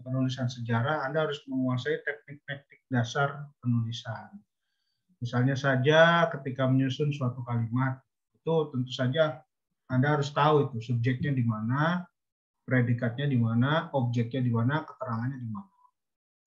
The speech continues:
Nah, itu Anda buat dalam satu kalimat. Jadi pola S P O K itu saya kira pola yang paling mendasar kalau kita ingin latihan menulis.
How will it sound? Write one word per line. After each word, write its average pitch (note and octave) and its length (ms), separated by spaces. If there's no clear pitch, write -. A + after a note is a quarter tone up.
Nah, A2+ 80
itu D3 540
Anda A#2 240
buat C3 280
dalam C3+ 440
satu A#2+ 300
kalimat. G#2+ 500
Jadi F3 160
pola E3 400
S D3+ 160
P D#3+ 160
O E3 240
K F#3+ 160
itu G#3 160
saya E3+ 240
kira F#3+ 320
pola D#3+ 240
yang D#3 160
paling D3 240
mendasar C3+ 640
kalau C#3+ 320
kita C#3 240
ingin C3+ 240
latihan B2 480
menulis. A#2 800